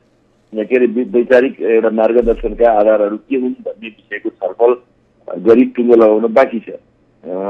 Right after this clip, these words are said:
दोस्रो विषय चाहिँ हाम्रो संगठनात्मक, अ, व्यवस्थापनको कुरा हो, संगठनात्मक सिद्धान्तका कुराहरू हुन्। अ, त्यस सम्बन्धमा पनि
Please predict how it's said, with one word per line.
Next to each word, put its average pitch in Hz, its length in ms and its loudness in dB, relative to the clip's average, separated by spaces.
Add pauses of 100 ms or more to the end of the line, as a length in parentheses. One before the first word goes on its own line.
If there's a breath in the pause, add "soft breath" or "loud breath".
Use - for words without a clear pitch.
(140)
दोस्रो 156 340 0
विषय 147 300 -2
चाहिँ 131 180 0
हाम्रो 113 240 0
संगठनात्मक, 135 720 -2 (560)
अ, 98 100 -8
व्यवस्थापनको 123 800 2
कुरा 113 200 -4
हो, 117 160 -2
संगठनात्मक 117 600 -8
सिद्धान्तका 135 580 0
कुराहरू 107 420 -2
हुन्। 113 140 -10 (680)
अ, 120 260 -2
त्यस 147 260 -2
सम्बन्धमा 151 520 -4
पनि 127 440 -6